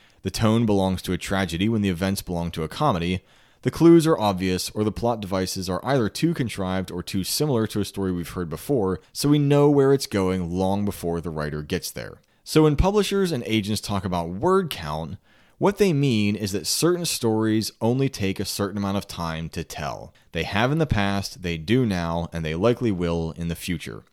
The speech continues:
If your word count is too low, it's probably because you're leaving too much out.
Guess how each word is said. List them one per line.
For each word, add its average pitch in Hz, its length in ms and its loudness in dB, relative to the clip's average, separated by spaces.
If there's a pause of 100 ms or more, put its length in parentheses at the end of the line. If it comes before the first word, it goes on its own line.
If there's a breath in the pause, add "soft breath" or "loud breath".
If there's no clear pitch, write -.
(160 soft breath)
If 98 160 0
your 98 140 2
word 104 240 2
count 98 220 -2
is 92 100 -2
too 87 200 -4
low, 117 440 4
it's 98 140 -4
probably 185 360 0
because 120 320 -2
you're 107 80 -2
leaving 101 320 0
too - 180 -8
much 90 260 -4
out. 120 360 -4